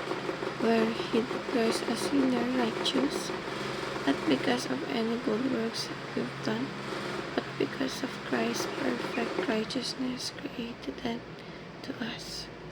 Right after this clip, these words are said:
Second, he credits us with Jesus' righteousness. This means we stand accepted, secure, and uncondemned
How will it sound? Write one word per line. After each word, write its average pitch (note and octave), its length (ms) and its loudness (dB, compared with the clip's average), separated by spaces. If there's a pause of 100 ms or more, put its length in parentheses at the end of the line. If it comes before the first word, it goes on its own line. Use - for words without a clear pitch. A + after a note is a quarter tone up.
(1200)
Second, C4+ 640 2
he C#4+ 120 0
credits C4+ 580 0 (100)
us B3 500 -4 (2250)
with B3 180 2
Jesus' C4 480 0
righteousness. B3 1080 -2 (1000)
This B3+ 280 0
means C4 640 4
we C#4 120 6
stand - 600 -2
accepted, - 760 -4 (240)
secure, - 580 0 (600)
and C#4+ 160 2
uncondemned A3+ 800 2